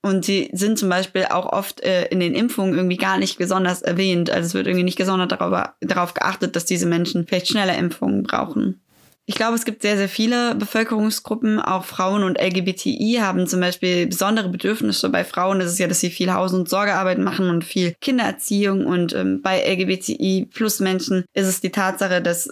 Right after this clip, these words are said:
viele von ihnen oft Rückzugsorte in Bars und Vereinen hatten, die ihnen jetzt fehlen. Und manche sind eben mit ihren zum Beispiel homophoben Eltern zu Hause eingeschlossen und wissen eben nicht, was sie jetzt machen sollen.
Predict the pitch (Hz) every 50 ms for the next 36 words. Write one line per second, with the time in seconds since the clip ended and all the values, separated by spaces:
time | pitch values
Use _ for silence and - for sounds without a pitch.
0 | - - - - - - _ - - 247 240 226 226 208 - - 185 185 185 -
1 | - 190 190 190 185 185 180 180 175 - - - - 208 196 - - - - -
2 | 247 262 269 269 - - 247 226 196 - - - - 180 180 180 - 190 185 180
3 | - 180 180 170 175 170 170 170 175 180 - - - 175 170 - - - 175 175
4 | 170 170 170 175 170 180 185 - - 190 185 180 165 - 185 180 180 190 196 -
5 | - - - - - 220 214 208 202 185 180 175 170 - - 170 175 170 165 -
6 | - 190 185 190 196 196 214 202 202 196 190 196 190 185 - - 185 185 190 185
7 | 185 - - - 190 190 202 202 - - - - 190 190 180 185 180 180 175 175
8 | - _ _ _ _ _ - - 190 185 185 185 - 185 185 190 190 - - 240
9 | 220 214 208 208 - 196 185 185 185 - - 175 175 190 185 180 180 - 190 185
10 | 185 180 185 185 - - 202 208 208 - - 202 180 180 - 185 185 196 196 -
11 | _ _ _ _ _ - 190 170 185 185 - - 175 180 175 175 180 196 190 -
12 | - - 185 180 - 175 170 170 - 196 202 220 233 - 208 185 - 175 170 165
13 | 170 175 190 196 190 196